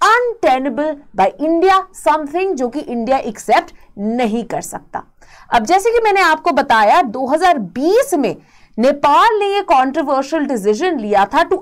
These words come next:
update इस देश का, नेपाल का पॉलिटिकल मैप,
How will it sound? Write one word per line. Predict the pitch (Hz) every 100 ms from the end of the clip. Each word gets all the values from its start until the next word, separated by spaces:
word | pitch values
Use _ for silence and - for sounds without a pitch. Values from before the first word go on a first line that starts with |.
| -
update | 302 214 - - 359 392 453 494 - - _ _
इस | 330 285
देश | 214 233 254
का, | - 226 240
नेपाल | 262 226 226 208 214 240 233
का | 214 277 -
पॉलिटिकल | 180 170 175 170 370 480 - _
मैप, | 165 160 156